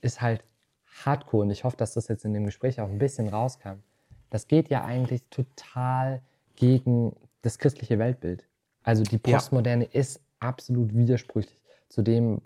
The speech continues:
Speaker 1: was, was eigentlich ein, ein traditionelles christliches Weltbild ist.
Speaker 2: Ja.
Speaker 1: Und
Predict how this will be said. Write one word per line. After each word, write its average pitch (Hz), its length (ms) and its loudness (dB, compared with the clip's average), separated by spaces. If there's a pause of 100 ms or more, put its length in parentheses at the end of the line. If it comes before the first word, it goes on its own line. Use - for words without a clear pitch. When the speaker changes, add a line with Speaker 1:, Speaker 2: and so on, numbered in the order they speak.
Speaker 1:
was, 117 360 -6 (280)
was 113 180 -8
eigentlich 113 320 -6
ein, 107 200 -4 (420)
ein 110 100 -8
traditionelles 107 720 -4
christliches - 760 -6 (260)
Weltbild 117 420 2
ist. - 240 -16 (360)
Speaker 2:
Ja. 113 200 -4 (420)
Speaker 1:
Und 113 340 4